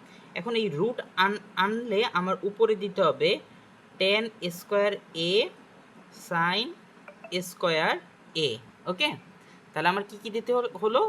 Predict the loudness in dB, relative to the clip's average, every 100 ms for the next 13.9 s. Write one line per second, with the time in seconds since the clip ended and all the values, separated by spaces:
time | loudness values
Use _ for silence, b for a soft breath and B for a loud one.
0 | -2 -4 -4 -4 -6 -4 -2 -2 -4 -6
1 | -4 -4 -4 -2 -2 -4 -8 -10 -12 -6
2 | -4 -2 -4 -10 -18 -20 -20 -20 B -20
3 | -10 -2 -2 -2 -4 -2 -2 -2 -4 -2
4 | -4 -2 -6 -8 -8 -6 -4 0 0 -2
5 | -8 -20 -20 -20 -20 -20 -20 -20 -20 -20
6 | -20 -20 -20 -20 -20 -20 -20 -20 -20 -20
7 | -20 -20 -20 -20 -20 -20 -20 -20 -20 -20
8 | -20 -20 -20 -20 -20 -20 -20 -18 -20 -20
9 | -20 -20 -16 -2 6 6 6 -4 -16 2
10 | 4 6 6 4 4 4 4 2 0 2
11 | 2 0 -2 -2 0 4 6 4 2 2
12 | 4 4 2 -2 2 2 0 -6 0 2
13 | 2 2 2 4 6 6 4 0